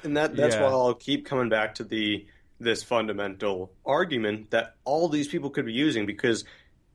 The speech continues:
Speaker 1: I'm sorry, but there is nothing <laughs> inherently wrong, eh, because you aren't hurting anybody else with a open container. This is just, this is just silly. I mean, this is a, a totally arbitrary law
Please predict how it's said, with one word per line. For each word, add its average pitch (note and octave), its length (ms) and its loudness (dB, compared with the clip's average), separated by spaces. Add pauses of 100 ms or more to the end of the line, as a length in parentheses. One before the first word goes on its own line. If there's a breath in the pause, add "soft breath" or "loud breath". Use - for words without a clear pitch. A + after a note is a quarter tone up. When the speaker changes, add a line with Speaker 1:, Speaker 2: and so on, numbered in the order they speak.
(180)
Speaker 1:
I'm D#3 140 0
sorry, D#3 320 4
but B2+ 220 -2
there C3+ 180 0
is A#2+ 220 -4
nothing D#3 460 -2
<laughs> - 20 2
inherently C#3 580 0
wrong, A2+ 600 0 (300 soft breath)
eh, A#2+ 260 -2
because A#2 280 -8
you A#2 140 2
aren't C3+ 220 0 (400)
hurting D#3 360 2
anybody C#3+ 400 0
else G#2+ 380 -2 (320 soft breath)
with A2+ 580 2 (260)
a G#2+ 520 -2 (340)
open C#3+ 240 2
container. A2 500 -2 (240)
This A2+ 120 -12
is B2 100 -8
just, A#2 240 -4
this B2+ 160 -8
is A2+ 80 -6
just G#2+ 180 -2
silly. A2+ 380 2 (320 loud breath)
I - 40 -8
mean, B2 100 0
this C#3 140 0
is B2+ 100 -4
a, A2+ 320 4
a C3 100 -2
totally F3 600 2
arbitrary C#3 600 0
law A2+ 520 2